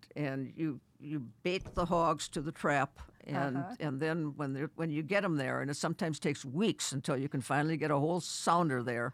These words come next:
Speaker 2: I would imagine.
Speaker 1: By remote control, you can trigger that trap to crash down and surround those hogs, and then you have to dispatch the hogs and dispose of the, of the carcasses.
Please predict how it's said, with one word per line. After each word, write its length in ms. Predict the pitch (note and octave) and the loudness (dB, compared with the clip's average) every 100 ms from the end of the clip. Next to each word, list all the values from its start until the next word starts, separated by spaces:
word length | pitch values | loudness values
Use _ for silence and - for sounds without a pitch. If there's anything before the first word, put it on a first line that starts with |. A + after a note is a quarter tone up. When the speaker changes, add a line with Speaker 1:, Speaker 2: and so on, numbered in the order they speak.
| - | -4
Speaker 2:
I 80 | F#3 | -2
would 160 | G#3 F#3 | 2 4
imagine. 500 | F#3 F3 F3+ C3+ F#3+ | 6 6 6 2 2
Speaker 1:
By 140 | D#3+ | 4
remote 480 | D#3 E3 E3+ F#3+ - | 4 4 4 4 2
control, 580 | B3+ - B3 G#3 E3+ E3+ | -4 -2 2 6 6 6
you 100 | C#3+ | 2
can 100 | C3 | -4
trigger 300 | - F3+ G3 | -2 -2 2
that 220 | F3 E3+ | 0 0
trap 460 | - G3+ D#3+ C3+ - | -2 2 2 0 -6
to 100 | C3 | -14
crash 460 | - - C3+ G#3 - | -10 -4 -2 -2 0
down 500 | E3+ E3 D3+ C#3+ C#3+ - - | 2 4 2 0 -6 -10 -4
and 180 | D#3+ C#3+ | -2 -2
surround 500 | - C#3+ D3 E3 D#3 | -2 -2 0 0 0
those 180 | D3 C#3 | -2 -2
hogs, 480 | D#3 C3+ B2+ - C#3+ | 2 2 0 -6 -6
and 120 | C#3+ | -4
then 120 | D3 | -2
you 100 | D3 | -2
have 200 | C#3+ C3+ | -4 -6
to 100 | C#3 | -8
dispatch 720 | C3+ C#3+ - - C#3 - - | -10 -10 -6 -4 -4 -6 -10
the 120 | - C#3+ | -2 0
hogs 460 | C3+ C3 C3 - | 2 2 0 -6
and 120 | C3 | -8
dispose 560 | C3+ B2+ C3 C3 C3+ - | -8 -8 -6 -4 -6 -8
of 180 | C3+ C3+ | -12 -10
the, 140 | C3 - - | -10 -10 -8
of 220 | C3 - | -8 -8
the 100 | A#2 | -8
carcasses. 600 | C#3 D3 B2+ - - | -2 -2 -4 -10 -10